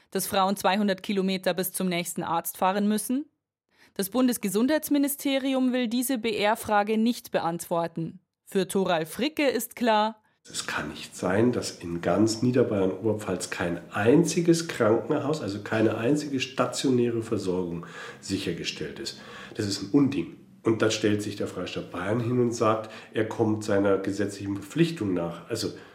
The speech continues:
Speaker 2: sorry, aber, äh, wo denn dann?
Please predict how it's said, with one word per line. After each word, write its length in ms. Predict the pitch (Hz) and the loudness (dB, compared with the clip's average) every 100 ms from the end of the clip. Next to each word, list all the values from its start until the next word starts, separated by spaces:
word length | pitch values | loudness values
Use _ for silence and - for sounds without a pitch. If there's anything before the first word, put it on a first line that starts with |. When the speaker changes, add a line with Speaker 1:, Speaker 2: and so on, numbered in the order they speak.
| - _ | -20 _
Speaker 2:
sorry, 560 | - - 143 147 120 - | -18 -2 6 8 6 2
aber, 360 | - 85 80 - - - - | -8 -8 -8 -14 -20 -20 -16
äh, 60 | 85 - | -16 -14
wo 280 | 87 110 180 | -4 0 2
denn 340 | 156 80 78 | 0 -4 -6
dann? 320 | - 71 69 | -10 -10 -12